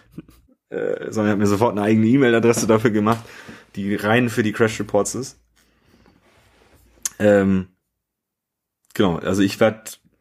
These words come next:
regelrecht zugeschissen damit und hab's jetzt aber <laughs> auch schon wieder ein bisschen Ruhe reingebracht, weil ich doch dann ein paar Fehler gefixt hab, die, äh, ja, dank der Crash Reports mir, äh, sichtbarer wurden.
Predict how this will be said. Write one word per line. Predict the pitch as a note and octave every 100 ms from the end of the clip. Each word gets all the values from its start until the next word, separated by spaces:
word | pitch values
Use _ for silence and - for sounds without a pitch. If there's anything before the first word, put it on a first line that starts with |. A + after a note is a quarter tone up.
| -
regelrecht | A2+ G#2+ G2+ G2+
zugeschissen | - A#2 A2+ A#2 A2+
damit | G#2 G#2 G#2 -
und | G#2 G2 F#2+ - _ _ _ _ -
hab's | - -
jetzt | A2+ A2+
aber | A#2 -
<laughs> |
auch | E3+
schon | - C#3+
wieder | B2 A#2
ein |
bisschen | A#2 - A2
Ruhe | G#2 D3 D#3
reingebracht, | D3 C3+ A#2+ A#2 A#2 D3 - - - - -
weil | G#2 G#2
ich | G#2+
doch | A2
dann | A2 G2+ G2+
ein | - G2+
paar | G2+
Fehler | A2 A#2+ A2
gefixt | G2 A2+ A2 -
hab, | C3 - -
die, | F#2+ F#2 F2+
äh, | F2+ F2+ F2+ F#2 - _ _ - - - - - - - - - - - - - - _ -
ja, | B2 F3 G#2 -
dank | B2+ D3
der | C3
Crash | A2 D3 C#3+ - -
Reports | C3 B2+ C3 C3+ C3+ -
mir, | A#2+ A#2+ A2 G#2 G2 F#2
äh, | A2
sichtbarer | C#3+ - F2+ F2+ E2+
wurden. | F2 A2+